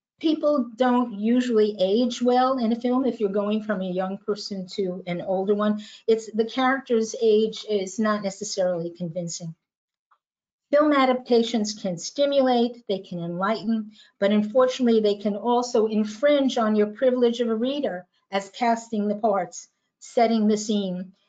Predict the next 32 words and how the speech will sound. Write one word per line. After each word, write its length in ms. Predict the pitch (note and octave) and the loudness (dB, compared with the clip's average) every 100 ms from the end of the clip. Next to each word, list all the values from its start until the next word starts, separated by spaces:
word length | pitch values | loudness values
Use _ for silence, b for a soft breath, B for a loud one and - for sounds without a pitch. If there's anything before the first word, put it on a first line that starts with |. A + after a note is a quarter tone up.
| _ | _
and 140 | G3 G3 | -8 -2
playing 380 | A#3+ A3 A3+ | 0 0 0
out 180 | G3+ F#3+ | 0 -2
the 100 | G3 | -4
narration 540 | F#3 F#3 F3+ F3+ F#3+ F3 | -4 -2 -2 -2 -6 -6
yourself. 420 | F3 - F3+ E3+ - b b b | -6 -6 -8 -10 -14 b b b
A 60 | B3 | 2
number 280 | C#4+ E4 F4+ | 4 4 4
of 100 | C4 | 4
authors 420 | B3 B3+ D4 C#4+ | 4 2 0 -4
who 100 | C4 | 0
have 120 | A3+ G#3 | 2 2
been 300 | G#3+ G#3 - - | 0 -2 -8 -10
invited 560 | A3 G#3 A3 A3 A#3+ A3+ | -4 -2 0 0 2 0
on 180 | G#3 G#3 | 0 -2
set 380 | - G3+ G#3+ G#3+ | -2 0 2 0
and 160 | F#3 | -2
watched 380 | F#3+ G3 - - | -2 -4 -6 -14
a 40 | - | -8
film 200 | G3 G3+ | -4 -4
being 240 | G3 G3 F3+ | -2 -4 -4
made 240 | F3+ G3 | -2 -2
or, 160 | F#3+ F#3+ | -2 -2
or 280 | F#3 F3 | -2 -2
later 360 | F3 G3 G3+ G3+ | 0 0 2 0
came 340 | G3+ G3 F3+ - | -4 -8 -8 -10
to 200 | E3 E3 b b | -12 -12 b b
view 380 | E3 G3 A#3 B3 | -6 0 2 4
their 180 | A#3 A3+ | 2 0
film 460 | - A#3+ B3 C4+ b b b b - | 0 2 2 0 b b b b -8
realize 960 | G#3 C4 D#4 D4+ G3 F#3 F3+ F#3 - _ b _ | 0 2 2 2 0 -2 -4 -6 -10 _ b _
that 540 | G3 G#3+ G#3+ G#3 G3+ | -4 0 2 2 0